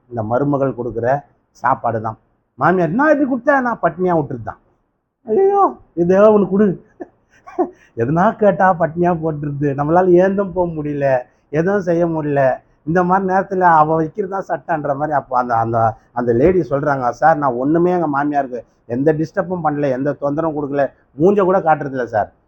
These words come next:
நான் என்ன கொடுக்குறேனோ அதை சாப்பிட்டு கம்முன்னு படுத்துன்னு கிடக்குது சார்." இன்னமும் படுத்துன்னு தான். ஃபோன் பண்ணாங்க ஒரு, ஒரு டைம் லேட்டஸ்டா. அப்ப, "என்னம்மா, எப்படி இருக்கிறாங்க உங்க மாமியார்னா?"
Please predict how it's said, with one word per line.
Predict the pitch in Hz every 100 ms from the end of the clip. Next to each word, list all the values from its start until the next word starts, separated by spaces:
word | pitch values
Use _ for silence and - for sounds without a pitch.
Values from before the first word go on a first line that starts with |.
| _
நான் | - 113
என்ன | 107 165
கொடுக்குறேனோ | 233 185 175
அதை | 185 165
சாப்பிட்டு | 143 160 151 135
கம்முன்னு | 131 135
படுத்துன்னு | 147 135 110 120
கிடக்குது | 107 98 87
சார்." | _ _ _ _ _
இன்னமும் | 156 196 220 185
படுத்துன்னு | 151 170 160
தான். | 110 - _ _ _ _ _ _
ஃபோன் | 165 180
பண்ணாங்க | 160 151 143
ஒரு, | 131 120 127 123 - 120
ஒரு | 120 117
டைம் | 143 123 117 _ - _ _
லேட்டஸ்டா. | 127 117 123 135 113 - _ _ _ _
அப்ப, | 139 135
"என்னம்மா, | 127 175 180 175
எப்படி | 156 175
இருக்கிறாங்க | 170 165
உங்க | 160 151 156
மாமியார்னா?" | 160 156 143 147 135